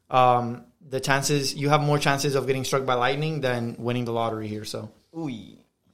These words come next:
Speaker 1: Unfortunately,
Speaker 2: I'm done playing the lottery
Speaker 1: that's
Speaker 2: then.
Speaker 1: why you gotta work, bro. You gotta work to get those
Speaker 2: Okay.
Speaker 1: millions.
Speaker 2: Okay, okay.
Speaker 1: You
Speaker 2: What
Speaker 1: gotta
Speaker 2: else?
Speaker 1: work to get those millions. So
Speaker 2: You got here when you were five. You
Speaker 1: I got here
Speaker 2: flew
Speaker 1: when I
Speaker 2: over
Speaker 1: was
Speaker 2: here.
Speaker 1: five. I flew over here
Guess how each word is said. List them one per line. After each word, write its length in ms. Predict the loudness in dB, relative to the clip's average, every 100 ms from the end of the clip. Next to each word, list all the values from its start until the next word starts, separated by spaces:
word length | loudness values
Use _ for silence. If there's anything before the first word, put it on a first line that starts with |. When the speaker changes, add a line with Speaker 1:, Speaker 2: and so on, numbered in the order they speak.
| -8
Speaker 1:
Unfortunately, 480 | 0 4 6 4
Speaker 2:
I'm 60 | 4
done 100 | 4
playing 120 | 2
the 80 | 0
lottery 320 | 0 0 0
Speaker 1:
that's 160 | 2 6
Speaker 2:
then. 80 | 8
Speaker 1:
why 40 | 8
you 60 |
gotta 180 | 8 8
work, 340 | 10 10 10
bro. 100 | 8
You 120 | 6 6
gotta 160 | 4
work 500 | 6 8 8 6 0 -2
to 100 | 2
get 180 | 4
those 160 | 6 4
Speaker 2:
Okay. 80 | 4
Speaker 1:
millions. 600 | 2 2 0 -2 -4 -6
Speaker 2:
Okay, 380 | -8 -4 0 2
okay. 500 | 0 0 0 0 -2 -14 -10
Speaker 1:
You 120 | -8 -8 -12 -20 _ _ _ _ _ _ _ 2
Speaker 2:
What 40 |
Speaker 1:
gotta 120 | 4 6
Speaker 2:
else? 80 | 4
Speaker 1:
work 160 | 2
to 80 | 2
get 140 | 0 0
those 160 | 0
millions. 380 | -2 -2 -2 0
So 400 | 2 2 0 -6 -18
Speaker 2:
You 80 | -6
got 100 | -2
here 100 | 0
when 120 | -2
you 80 | -2
were 80 | -4
five. 580 | 0 0 2 0 -2 -2
You 60 | 2
Speaker 1:
I 60 |
got 160 | 6 8
here 100 | 8
Speaker 2:
flew 60 |
Speaker 1:
when 80 | 8
I 40 | 8
Speaker 2:
over 80 |
Speaker 1:
was 100 | 8 8
Speaker 2:
here. 80 |
Speaker 1:
five. 460 | 8 10 8 6 2
I 120 | 2 0
flew 300 | 2 2 4
over 240 | 4 4
here 420 | 4 4 4 2